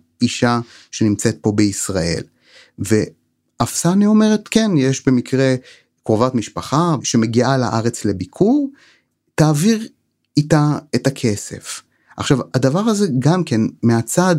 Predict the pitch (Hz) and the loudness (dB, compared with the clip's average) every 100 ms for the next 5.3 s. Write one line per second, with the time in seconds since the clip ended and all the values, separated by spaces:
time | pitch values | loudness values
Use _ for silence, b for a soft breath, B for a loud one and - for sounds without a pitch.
0 | 120 113 110 101 - _ _ _ _ 110 | 0 0 2 0 -2 _ _ _ _ 0
1 | 101 131 170 160 - 113 107 113 147 151 | 4 4 4 2 0 2 2 4 2 2
2 | 151 160 156 170 208 180 143 135 143 139 | 2 4 2 2 2 2 2 4 2 2
3 | 151 151 143 120 104 90 b b b b | 2 4 4 2 0 -2 b b b b
4 | - 151 180 170 147 147 - - - 151 | -4 0 2 2 0 0 -6 -8 -2 0
5 | 143 196 131 | 0 0 0